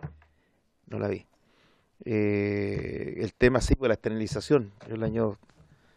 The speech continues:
dos mil siete hice práctica en Salvador. Todavía era noventa por ciento de la empresa y diez por ciento contratistas. O sea, los contratistas eran los,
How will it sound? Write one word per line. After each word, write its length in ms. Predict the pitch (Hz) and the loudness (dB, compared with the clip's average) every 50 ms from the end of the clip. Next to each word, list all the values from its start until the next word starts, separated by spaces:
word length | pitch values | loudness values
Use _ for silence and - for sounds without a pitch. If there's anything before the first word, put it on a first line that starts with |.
| _ _ _ _ _ _ _ | _ _ _ _ _ _ _
dos 120 | - 113 107 | -12 -8 -6
mil 120 | 107 101 | -6 -6
siete 800 | - - - 139 127 - 135 127 117 110 107 104 104 - - - - - - - _ - - - | -2 0 2 2 2 4 2 2 2 2 0 -4 -6 -10 -14 -16 -20 -20 -20 -20 _ -20 -20 -20
hice 200 | 107 - - 104 | -16 -12 -10 -2
práctica 440 | - 135 139 135 - 131 131 110 117 | 2 2 2 2 2 0 0 0 0
en 60 | 107 | -2
Salvador. 480 | - - 107 107 110 120 135 127 - - _ - - _ _ _ _ _ _ _ | -2 -2 0 2 4 4 4 4 2 -2 _ -20 -20 _ _ _ _ _ _ _
Todavía 480 | - 110 113 110 110 120 127 123 123 123 | 2 4 6 6 6 4 4 6 6 8
era 480 | 127 127 127 123 113 107 104 104 107 - | 8 8 8 8 8 6 4 2 -2 -6
noventa 440 | - 110 113 120 127 127 - - 127 | -4 0 2 2 2 2 2 2 2
por 140 | 120 113 - | 2 2 0
ciento 320 | - 135 131 127 - 131 | 0 -2 -2 0 0 2
de 60 | 127 117 | 2 4
la 60 | 117 | 2
empresa 360 | 104 - - 123 123 - 135 | 2 0 -2 -2 -2 0 0
y 40 | 113 | 0
diez 100 | 120 - | -2 -2
por 140 | - 110 - | -4 -6 -6
ciento 220 | 120 120 107 107 | -6 -6 -4 -4
contratistas. 460 | 101 104 - - - 165 - - 95 | -6 -6 -4 -2 -2 -2 -2 -2 -8
O 40 | 87 | -10
sea, 100 | 107 101 | -8 -6
los 100 | - - | -6 -6
contratistas 600 | - 113 104 113 107 110 117 - _ - 113 113 | -8 -6 -4 -4 -2 -2 -4 -4 _ 0 0 2
eran 280 | 110 110 110 107 104 101 | 2 2 0 -2 -2 -6
los, 200 | 98 101 101 - | -10 -12 -14 -16